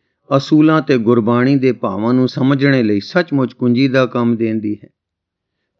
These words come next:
ਭਾਈ ਗੁਰਦਾਸ ਜੀ ਦੀ ਬਾਣੀ ਬਾਬਤ ਗੁਰੂ ਅਰਜਨ ਦੇਵ ਜੀ ਦੇ ਇਹ ਵਾਕ ਲਿਖੇ ਗਏ,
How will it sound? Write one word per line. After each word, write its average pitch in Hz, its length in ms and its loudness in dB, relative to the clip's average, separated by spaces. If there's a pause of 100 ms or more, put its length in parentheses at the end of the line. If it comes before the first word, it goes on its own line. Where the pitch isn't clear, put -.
ਭਾਈ 117 200 4
ਗੁਰਦਾਸ 143 560 2
ਜੀ 190 100 0
ਦੀ 151 140 0
ਬਾਣੀ 127 380 0
ਬਾਬਤ 120 360 -2
ਗੁਰੂ 117 280 0
ਅਰਜਨ 127 320 0
ਦੇਵ 127 200 0
ਜੀ 113 160 -2
ਦੇ 113 220 0
ਇਹ 110 160 0
ਵਾਕ 104 340 -4
ਲਿਖੇ 110 340 -4
ਗਏ, 101 300 -6